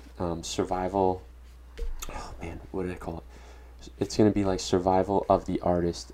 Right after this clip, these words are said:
and then, um, you know, the, the key, the key to survival for an independent artist in today's age. Something, I totally botched the name. I,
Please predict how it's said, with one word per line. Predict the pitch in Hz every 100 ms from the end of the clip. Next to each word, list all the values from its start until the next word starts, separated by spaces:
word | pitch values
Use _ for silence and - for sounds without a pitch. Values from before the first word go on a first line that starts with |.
| -
and | 87 87
then, | 85 85 82 - - - - - 85
um, | 82 80 82 80 - - -
you | 92
know, | 85 85 82 - -
the, | 95 - -
the | 101
key, | - - 98 95 95 - - - - - -
the | -
key | - - 98 -
to | - 92
survival | 87 87 90 90 87
for | 87 92
an | 87
independent | 87 87 - 87 85 -
artist | 85 85 -
in | 82
today's | - 85 82 80
age. | 85 -
Something, | - 95 90 - -
I | 104
totally | - - 120
botched | 107 98 -
the | 92
name. |
I, | -